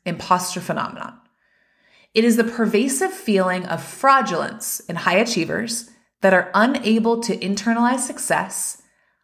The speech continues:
often attribute success to luck rather than ability, and have a fear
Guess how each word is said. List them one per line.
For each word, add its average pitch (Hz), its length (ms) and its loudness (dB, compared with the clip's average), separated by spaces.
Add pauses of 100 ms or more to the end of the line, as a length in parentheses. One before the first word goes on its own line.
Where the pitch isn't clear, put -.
(140)
often 190 320 2
attribute - 600 -4
success - 520 -2
to 170 140 -2
luck 165 560 0 (400)
rather 170 260 4
than 185 140 4
ability, 165 680 0 (500)
and 185 120 2
have 185 160 4
a 175 80 2
fear - 840 0